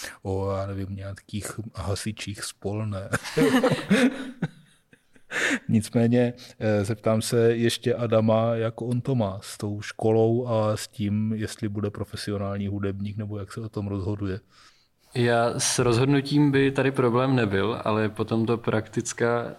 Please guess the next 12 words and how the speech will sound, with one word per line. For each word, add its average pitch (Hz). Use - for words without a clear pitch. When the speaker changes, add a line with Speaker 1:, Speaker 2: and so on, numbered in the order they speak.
Speaker 2:
ta 120
praktická 113
stránka 110
už 110
je 123
těžší. 113
Já 110
bych 131
chtěl 135
být 135
profesionální 131
hudebník 107